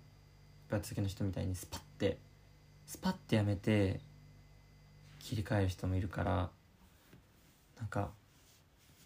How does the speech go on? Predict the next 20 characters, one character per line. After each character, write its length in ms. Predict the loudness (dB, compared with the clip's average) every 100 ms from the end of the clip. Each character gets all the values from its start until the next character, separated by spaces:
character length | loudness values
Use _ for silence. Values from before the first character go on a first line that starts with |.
| -2
ど 100 | -2
っ 40 |
ち 180 | 2 2
が 80 | 4
い 100 | 4
い 40 |
と 100 | 2
か 100 | 0
は 80 | 2
な 120 | 4
い 80 | 2
け 180 | 2 2
ど、 380 | 4 4 4 -2 _ _ _ _ _ _ _ _ -20 _ _ _ _ -20 _ _ _ -20 -20 -20 _ -20 -20 -20 -6
な 60 | 0
ん 100 | 0
だ 80 | 0
ろ 80 |
う。 40 | -4 -8 _ _ _ _ -20 -20 _ _ -20 _ -20 -20 _ -2
え、 100 |
お-、 120 | 0